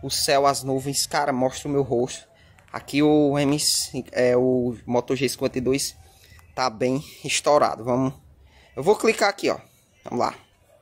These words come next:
Cliquei aqui, né, pra melhorar o H D R. E até melhora, mas não fica melhor do que o M vinte e três. Simplesmente porque ele dá uma sobreposição no meu rosto, fica todo escuro, ó.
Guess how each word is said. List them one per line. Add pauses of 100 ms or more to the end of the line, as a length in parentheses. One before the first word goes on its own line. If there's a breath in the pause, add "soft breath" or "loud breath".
(800 loud breath)
Cliquei
aqui, (380 soft breath)
né,
pra
melhorar
o
H
D
R. (160)
E
até
melhora,
mas
não
fica
melhor
do
que
o
M
vinte
e
três. (260 loud breath)
Simplesmente
porque
ele
dá
uma
sobreposição
no
meu
rosto,
fica
todo
escuro,
ó.